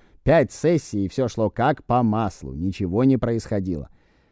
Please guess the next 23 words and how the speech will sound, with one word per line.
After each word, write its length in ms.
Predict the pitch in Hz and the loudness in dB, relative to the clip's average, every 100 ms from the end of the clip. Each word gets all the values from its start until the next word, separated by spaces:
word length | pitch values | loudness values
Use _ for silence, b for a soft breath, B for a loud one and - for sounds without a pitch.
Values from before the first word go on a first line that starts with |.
| _ _ _ _ - | _ _ _ _ 0
Он 180 | 175 | 4
находится 420 | 175 185 190 175 175 | 4 4 2 2 0
в 60 | |
довольно 340 | 175 202 214 180 | 2 2 2 0
хорошей 360 | 180 180 165 | 0 0 0
форме. 380 | - 131 127 117 - _ | 2 2 2 -2 -8 _
Вы 120 | 110 | -2
провели 320 | 113 113 113 | 2 4 4
ему 220 | 113 113 101 | 4 2 2
пять 320 | 113 185 - | 2 2 0
сессий. 500 | - 147 - - - _ | -2 -2 -4 -12 -18 _
У 60 | 92 | 0
него 200 | 104 92 | 0 2
кейс 240 | 139 165 | 0 0
шага 300 | - 117 113 | 0 0 0
четыре, 460 | - - 170 208 190 | -4 2 4 6 6
вы 120 | 165 | 4
ведёте 360 | 160 156 143 143 | 4 2 2 0
его 100 | 135 | 0
к 60 | |
состоянию 540 | 123 - 120 120 117 110 | -4 -4 -2 0 0 0
оперирующего 600 | 104 98 87 82 92 95 | 0 0 -2 -6 -8 -2
тетана. 400 | 208 185 170 | 0 2 -2